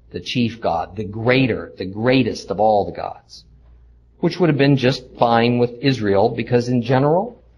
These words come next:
that's how they also viewed Jehovah, just the greatest God among many gods. Let me point out something else for you that will become more apparent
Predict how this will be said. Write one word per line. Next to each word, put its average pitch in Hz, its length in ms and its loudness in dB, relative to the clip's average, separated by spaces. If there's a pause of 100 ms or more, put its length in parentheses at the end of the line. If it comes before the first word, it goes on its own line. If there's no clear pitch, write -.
(100)
that's 202 180 -6
how 226 180 0
they 220 200 -2
also 202 380 0
viewed 92 280 -8
Jehovah, 85 440 -10 (400)
just - 360 -4
the 147 80 -6
greatest 131 500 0
God 107 400 2 (480)
among 104 460 -6
many 90 180 -4
gods. - 480 -18 (1600)
Let - 80 -12
me 185 140 2
point 190 220 2
out 185 160 2
something 160 320 2
else 127 220 2
for 110 140 -4
you 98 360 0 (1040)
that 110 100 -4
will 110 120 -2
become 120 380 2
more 117 200 4
apparent 101 520 -2